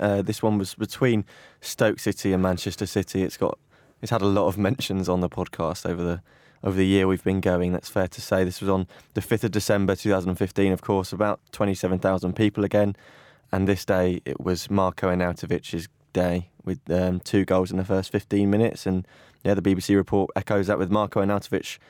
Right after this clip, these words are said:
scores twice to hand Stoke City a superb victory over Premier League leaders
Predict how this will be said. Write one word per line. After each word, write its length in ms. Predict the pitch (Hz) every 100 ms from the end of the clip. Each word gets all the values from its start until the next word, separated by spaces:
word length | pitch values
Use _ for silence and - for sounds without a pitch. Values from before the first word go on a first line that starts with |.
| -
scores 340 | - 131 113
twice 420 | - - 104 95 -
to 100 | 95
hand 200 | 101 92
Stoke 280 | - 107 -
City 200 | 110 95
a 60 |
superb 680 | - 107 - - 131 120 -
victory 480 | - - - 90 - _ _ -
over 120 | 92
Premier 380 | 90 - 110 117
League 240 | 101 98 95
leaders 400 | 90 90 90